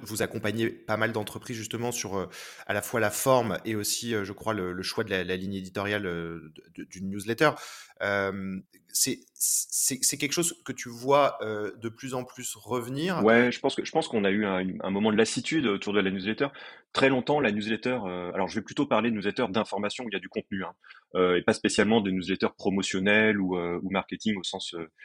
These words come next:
Speaker 2: classique du terme, même s'il y a toute une dimension, euh, stratégique derrière, mais on va plutôt aujourd'hui se focaliser, je pense, sur des newsletters où t'as de l'information, des éléments à partager,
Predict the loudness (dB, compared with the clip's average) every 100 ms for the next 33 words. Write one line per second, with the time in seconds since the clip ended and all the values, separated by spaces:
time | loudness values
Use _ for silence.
0 | -6 -2 0 0 4 4 4 0 -16 _
1 | 2 4 4 4 2 2 0 0 0 0
2 | -2 -2 -4 -4 -4 -4 -4 -2 2 2
3 | 2 0 -4 -12 2 2 4 2 4 2
4 | 2 2 2 4 2 -2 -2 0 0 -2
5 | -4 0 2 2 2 0 2 2 4 2
6 | 2 2 0 0 0 2 2 2 2 0
7 | 0 0